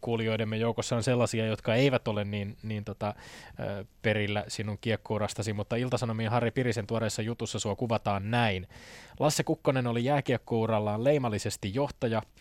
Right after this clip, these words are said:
Kukkonen, kolmekymmentäyhdeksän, laskee olleensa viime keväänä päättyneellä urallaan noin kahdenkymmenen joukkueen kapteeni.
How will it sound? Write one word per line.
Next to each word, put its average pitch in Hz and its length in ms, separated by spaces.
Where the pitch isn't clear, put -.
Kukkonen, 107 580
kolmekymmentäyhdeksän, 110 720
laskee 117 380
olleensa 117 460
viime 139 260
keväänä 110 400
päättyneellä 110 540
urallaan 123 520
noin 123 220
kahdenkymmenen 110 680
joukkueen 104 540
kapteeni. - 640